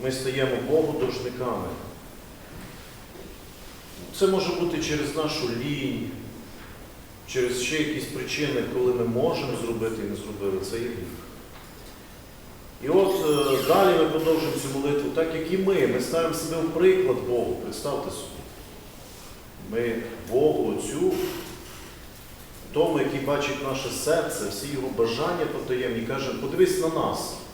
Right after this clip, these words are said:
бо так нам отпусти, як і ми відпускаємо".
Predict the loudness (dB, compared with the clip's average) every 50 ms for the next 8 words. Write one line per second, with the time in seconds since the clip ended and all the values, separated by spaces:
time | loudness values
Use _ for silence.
0 | -16 -16 -16 -16 -16 -16 -16 -16 -16 -16 -16 -10 -4 -2 -2 0 2 4 4 4
1 | 4 4 2 2 2 2 2 0 0 0 0 0 0 0 2 2 4 6 6 4
2 | 4 2 0 0 2 2 2 2 2 0 -2 -4 -6 -6 -6 -8 -8 -8 -6 -6
3 | -8 -8